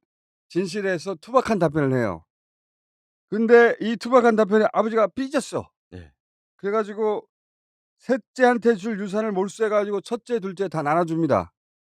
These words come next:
Speaker 1: 셋째가 진국인데. 대신 셋째는 프랑스 왕이 진실하다고 업어가요. 근데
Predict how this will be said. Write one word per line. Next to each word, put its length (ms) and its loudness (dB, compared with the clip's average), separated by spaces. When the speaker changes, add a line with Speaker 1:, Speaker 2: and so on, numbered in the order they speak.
Speaker 1:
셋째가 380 4
진국인데. 640 -2
대신 340 0
셋째는 580 2
프랑스 400 0
왕이 420 -2
진실하다고 600 -2
업어가요. 540 2
근데 460 4